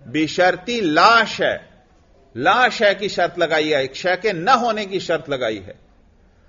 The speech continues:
और तीसरी सूरत यह है कि वो आपकी दावत करता है और सिर्फ इतना कहता है,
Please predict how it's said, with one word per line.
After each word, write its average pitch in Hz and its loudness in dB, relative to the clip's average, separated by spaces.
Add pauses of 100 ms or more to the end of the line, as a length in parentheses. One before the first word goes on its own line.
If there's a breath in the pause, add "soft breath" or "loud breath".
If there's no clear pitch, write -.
(200 soft breath)
और 165 0
तीसरी 208 -4
सूरत 202 -2
यह 185 0
है 226 -2
कि 220 -2
वो 196 0
आपकी 196 2
दावत 160 0
करता 180 0
है 196 4
और 190 2
सिर्फ 196 -6
इतना 190 -4
कहता 151 -2
है, - -4